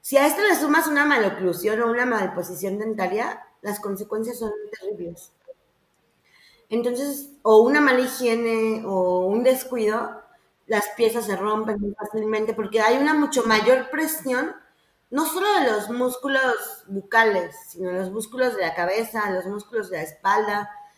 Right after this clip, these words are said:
y nos lleva a malpos-, a malposiciones posturales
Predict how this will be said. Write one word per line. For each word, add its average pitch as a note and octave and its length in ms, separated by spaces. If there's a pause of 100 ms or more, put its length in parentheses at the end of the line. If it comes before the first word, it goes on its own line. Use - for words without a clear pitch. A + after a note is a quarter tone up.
(260)
y A3+ 100
nos A3 160
lleva A#3+ 540
a G#3 80
malpos-, G3 520
a G#3 100
malposiciones G3+ 840
posturales G#3 840